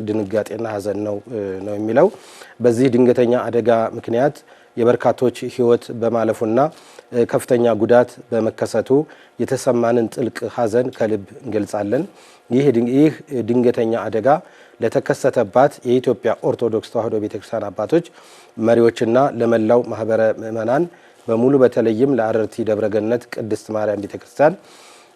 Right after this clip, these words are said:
አገልጋዮች፣ ለሟቾችም ቤተሰቦችና፣ እ፣ ወዳጆች ፈጣሪ የልብ መጽናናትና ጽ-፣ ጽናት እንዲሰጥልን ከልብ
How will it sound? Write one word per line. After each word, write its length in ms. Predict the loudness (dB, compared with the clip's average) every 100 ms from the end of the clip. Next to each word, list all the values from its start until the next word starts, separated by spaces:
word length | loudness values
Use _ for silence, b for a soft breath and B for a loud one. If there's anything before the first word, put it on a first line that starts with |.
| -6
አገልጋዮች፣ 600 | 2 6 8 10 10 6 -4 -20 -6
ለሟቾችም 920 | 0 4 4 4 2 4 0 2 2
ቤተሰቦችና፣ 720 | 2 2 0 0 -2 -2 0 0 0 b b b _
እ፣ 160 | -2 2
ወዳጆች 480 | 4 6 4 2 -2
ፈጣሪ 360 | -4 -2 0 0
የልብ 340 | 2 0 -2 -4
መጽናናትና 640 | -4 -4 -6 -6 -6 -4 0 0 -2 -14
ጽ-፣ 160 | -8 -2 0 0 -4
ጽናት 360 | -4 0 0 -2 b b -8
እንዲሰጥልን 600 | -4 0 0 0 0 0
ከልብ 320 | 0 -2 -2